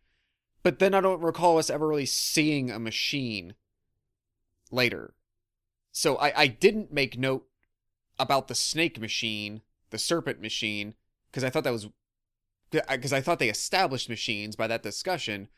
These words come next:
but then I don't ever recall you seeing them, 'cause, like, the, the, the scientist priest guy just uses, like, magic to make her disappear something. So I, I don't know what machine they're talking about.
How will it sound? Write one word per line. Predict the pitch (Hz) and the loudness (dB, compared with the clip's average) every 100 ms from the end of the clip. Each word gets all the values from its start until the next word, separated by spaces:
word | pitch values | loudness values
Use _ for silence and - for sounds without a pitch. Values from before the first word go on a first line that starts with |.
| _ _ _ _ | _ _ _ _
but | 156 127 147 | -4 -2 2
then | 156 | 2
I | 156 | 4
don't | 156 120 | 2 0
ever | 147 135 135 123 - | -2 0 -2 -4 -6
recall | 120 - 139 120 | -8 -2 0 0
you | |
seeing | 107 135 104 | -2 -4 -4
them, | 90 | -8
'cause, | 113 | -2
like, | 131 - | -2 -2
the, | 120 | -6
the, | 127 120 | -4 -2
the | 123 | -4
scientist | - 160 165 131 143 123 - - _ _ _ _ _ _ _ | 0 2 0 -2 -4 -4 -6 -16 _ _ _ _ _ _ _
priest | - 165 151 - - | -2 0 0 -2 2
guy | 123 113 110 110 | 4 6 4 0
just | 107 120 117 | -4 -6 -4
uses, | 127 117 113 | -4 -2 -2
like, | 117 101 - - | -2 -2 -6 -18
magic | 104 107 127 135 113 98 - - _ _ _ _ _ _ _ _ | -12 -2 0 0 -2 -8 -14 -20 _ _ _ _ _ _ _ _
to | - | -6
make | 120 123 | 0 0
her | 127 | -2
disappear | 117 127 - - 131 | -4 -4 -6 -4 -4
something. | 117 107 | -4 -6
So | 113 110 | -4 -2
I, | 120 117 | -2 -2
I | 127 | -2
don't | 135 127 | -2 -4
know | 127 | -6
what | 127 | -6
machine | - - 123 113 | -6 -2 -2 -2
they're | 95 | -6
talking | 110 92 82 | -6 -8 -10
about. | 64 60 | -12 -12